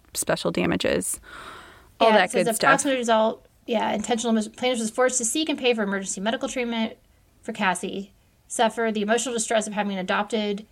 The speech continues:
Speaker 2: an ill puppy that was expelling large live worms
Speaker 1: Mm.
Speaker 2: while defecating, and spent time and money sanitizing her home in an attempt to rid it of the worms.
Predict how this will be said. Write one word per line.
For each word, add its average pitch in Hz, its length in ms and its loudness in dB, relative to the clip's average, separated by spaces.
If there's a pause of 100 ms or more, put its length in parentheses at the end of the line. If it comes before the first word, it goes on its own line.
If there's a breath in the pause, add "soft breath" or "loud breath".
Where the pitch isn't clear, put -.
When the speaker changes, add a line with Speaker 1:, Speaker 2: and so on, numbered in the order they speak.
(520)
Speaker 2:
an 226 80 -2
ill 240 160 4
puppy 220 300 0
that 202 80 2
was 202 140 -2
expelling 214 400 2
large 208 320 0
live 202 240 2
worms 185 320 -2
Speaker 1:
Mm. 254 100 4
Speaker 2:
while 180 100 0
defecating, 190 760 -6 (360)
and 233 100 2
spent 254 280 2
time 285 360 4
and 269 140 0
money 233 180 2
sanitizing 240 540 0
her 214 60 2
home 208 200 2
in - 60 -2
an 190 60 -4
attempt 196 180 -4
to 196 80 -6
rid 254 160 2
it 247 80 4
of 214 80 0
the 208 80 -8
worms. 190 480 -10